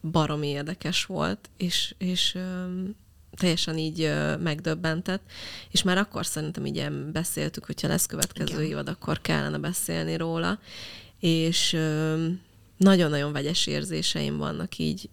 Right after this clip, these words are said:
Speaker 1: vele kapcsolatban, de nagyon örülök, hogy behoztuk, és hogy beszélünk róla ebben az adásban. De mikor találkoztál vele először, meg miért, ö, érezted a hívást, hogy,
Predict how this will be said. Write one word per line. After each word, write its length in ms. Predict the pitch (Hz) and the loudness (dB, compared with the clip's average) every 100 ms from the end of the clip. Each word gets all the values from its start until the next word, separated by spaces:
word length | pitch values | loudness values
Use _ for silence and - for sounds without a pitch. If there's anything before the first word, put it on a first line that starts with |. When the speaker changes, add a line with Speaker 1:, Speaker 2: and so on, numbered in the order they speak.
| - | -4
Speaker 1:
vele 240 | 165 156 | 0 2
kapcsolatban, 440 | 175 190 - 196 180 | 2 0 0 2 2
de 140 | 175 | 4
nagyon 260 | 190 160 151 | 4 4 0
örülök, 360 | 151 143 139 | 0 -2 -2
hogy 360 | - 147 - - | 0 0 -2 -6
behoztuk, 680 | - 160 - - - - - | -2 -2 -2 -4 -4 -6 0
és 140 | 180 | 0
hogy 100 | 165 | 0
beszélünk 680 | 160 175 - 160 165 165 - - - - - - | 0 -2 0 0 0 0 -6 -14 -18 -16 -18 2
róla 220 | 170 165 | 6 6
ebben 260 | 156 156 160 | 4 2 0
az 140 | 160 190 | -2 2
adásban. 840 | 175 165 160 180 185 170 175 202 - - - | 4 4 4 2 2 4 4 0 -4 -18 4
De 80 | 190 | 6
mikor 280 | 240 226 - | 6 4 2
találkoztál 600 | 151 143 - 170 170 160 | 2 2 0 -2 0 0
vele 140 | 160 | 2
először, 360 | 156 160 - 170 | 2 2 0 0
meg 140 | 165 | 2
miért, 440 | 185 180 151 160 - | 4 4 4 2 2
ö, 420 | 151 143 143 143 143 - - - | 2 2 0 -2 -6 -14 -20 2
érezted 440 | 170 151 185 - | 4 6 2 0
a 20 | 185 | -4
hívást, 720 | - 156 151 151 151 - - | 0 0 4 4 2 -2 -2
hogy, 360 | 147 151 - | 0 0 -2